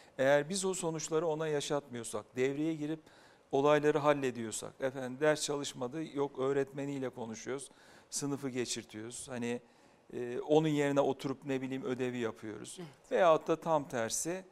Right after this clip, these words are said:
Speaker 1: yani bu, e, bağımlı tipi oluşturur. Öbür tam tersine bağırmak, çağırmak, işte oradan da kendine güveni az.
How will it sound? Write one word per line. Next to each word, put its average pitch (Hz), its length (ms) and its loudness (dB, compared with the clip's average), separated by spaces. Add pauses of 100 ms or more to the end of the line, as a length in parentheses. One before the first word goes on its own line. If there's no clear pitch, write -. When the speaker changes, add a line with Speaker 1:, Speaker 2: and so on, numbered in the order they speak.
(360)
Speaker 1:
yani 120 240 -10
bu, 196 260 4 (260)
e, 151 40 2
bağımlı 160 440 8
tipi 131 280 -6
oluşturur. 113 480 -4
Öbür 170 200 0
tam 170 320 2
tersine 135 540 -2 (380)
bağırmak, 131 560 6
çağırmak, 127 680 0
işte - 200 -6
oradan 156 360 2
da 156 100 0
kendine 156 440 -2
güveni 135 380 -2
az. 135 300 -4